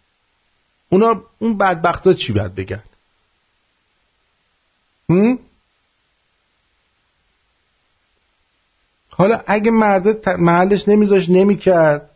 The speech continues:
یه حرف در می‌آورد. می‌کنی، یه حرف در می‌آورد. تازه دکتر امین میگه، اه، به نظر من هر از گاهی یه فیلم سوپر نگاه کنه، جق بزنه، منت این خانومو نکشه.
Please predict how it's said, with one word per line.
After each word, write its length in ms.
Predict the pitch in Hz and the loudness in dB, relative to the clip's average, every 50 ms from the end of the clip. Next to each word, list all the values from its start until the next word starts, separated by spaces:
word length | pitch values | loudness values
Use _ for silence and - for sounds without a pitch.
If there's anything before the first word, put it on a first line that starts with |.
| _ _ _ _ _ _ _ _ _ | _ _ _ _ _ _ _ _ _
یه 140 | - 143 139 | -2 0 0
حرف 260 | 117 104 92 90 - | 2 0 -2 -2 -4
در 200 | - 92 92 87 | -8 -8 -8 -8
می‌آورد. 280 | 82 80 80 80 - - _ _ _ _ _ _ _ _ _ _ _ _ _ _ | -10 -12 -14 -18 -20 -20 _ _ _ _ _ _ _ _ _ _ _ _ _ _
می‌کنی، 880 | 117 131 147 175 208 202 - 208 220 214 202 196 185 180 170 160 156 156 - _ _ _ _ _ _ | 0 2 2 2 0 0 0 0 2 2 4 2 2 2 0 -2 -4 -8 -14 _ _ _ _ _ _
یه 180 | 131 160 196 156 | -2 0 0 0
حرف 320 | 123 117 107 95 90 - | 0 0 -2 -2 -4 -2
در 220 | - 117 104 95 90 | 0 0 0 0 -2
می‌آورد. 340 | 95 90 85 85 85 90 - _ _ _ _ _ _ _ _ _ _ _ _ _ _ _ _ _ _ _ _ _ _ _ _ _ _ _ _ _ _ _ _ _ _ _ _ _ _ _ _ _ _ _ _ _ _ _ _ _ _ _ _ _ _ _ _ _ - | -6 -8 -10 -12 -16 -20 -20 _ _ _ _ _ _ _ _ _ _ _ _ _ _ _ _ _ _ _ _ _ _ _ _ _ _ _ _ _ _ _ _ _ _ _ _ _ _ _ _ _ _ _ _ _ _ _ _ _ _ _ _ _ _ _ _ _ -2
تازه 360 | - 175 165 170 202 196 180 175 | 0 0 2 2 2 0 2 2
دکتر 420 | 185 165 170 - - 175 175 175 - | 0 -2 -2 0 0 0 0 0 0
امین 280 | 165 175 175 185 196 202 | 0 2 2 2 2 2
میگه، 600 | 185 180 160 156 180 180 185 185 185 202 208 - _ _ _ _ _ _ _ _ _ _ _ _ _ _ _ _ _ _ _ _ _ _ _ _ _ _ _ - | 2 2 2 2 2 4 4 4 2 0 -2 -6 _ _ _ _ _ _ _ _ _ _ _ _ _ _ _ _ _ _ _ _ _ _ _ _ _ _ _ -2
اه، 460 | 131 143 143 139 135 135 131 135 139 | 2 2 4 4 4 2 2 0 -2
به 220 | 135 - - 160 160 | -4 -2 -2 0 2
نظر 360 | 160 160 151 170 180 165 165 | 2 2 2 2 0 2 2
من 220 | 170 185 180 165 | 2 2 2 2
هر 200 | 156 165 160 156 | 0 0 2 2
از 180 | 156 151 143 147 | 2 0 0 0
گاهی 200 | 165 180 175 180 | 2 4 4 4
یه 80 | 180 | 4
فیلم 220 | 175 180 - 165 147 | 2 2 0 0 0
سوپر 320 | - - 156 131 165 185 196 | 0 0 0 2 2 2 2
نگاه 340 | 208 208 202 190 185 185 | 2 2 2 0 0 0
کنه، 200 | 185 196 196 190 | 0 0 0 0
جق 340 | 165 151 170 165 170 170 175 | 0 2 2 0 0 0 0
بزنه، 340 | 175 190 175 180 190 190 196 | 0 0 2 2 0 2 2
منت 460 | 190 175 165 156 151 156 175 175 - | 2 2 2 2 2 2 2 2 0
این 100 | 190 196 | 0 0
خانومو 340 | - - 156 151 170 180 180 | 0 0 0 2 2 2 2
نکشه. 600 | 175 165 147 127 - - 107 - - 104 98 | 2 2 0 0 -2 -4 -6 -4 -6 -8 -10